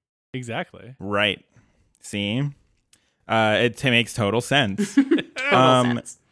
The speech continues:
Speaker 2: and then, uh, once again, Fry is like, he's like, "Well, I've got some bad news. Um, I, you know, I need you to wake up."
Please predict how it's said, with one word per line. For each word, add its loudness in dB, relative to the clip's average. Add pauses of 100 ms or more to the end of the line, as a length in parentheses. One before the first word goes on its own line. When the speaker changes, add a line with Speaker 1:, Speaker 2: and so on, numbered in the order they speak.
(540)
Speaker 2:
and 2
then, 4
uh, 4
once -2
again, 2
Fry 4
is -2 (160)
like, -2
he's -20
like, -10
"Well, 2
I've 0
got 0
some -4
bad 2
news. -2 (300)
Um, -4 (540)
I, -2 (100)
you -6
know, -2
I -2
need -2
you -4
to -4
wake -2
up." 0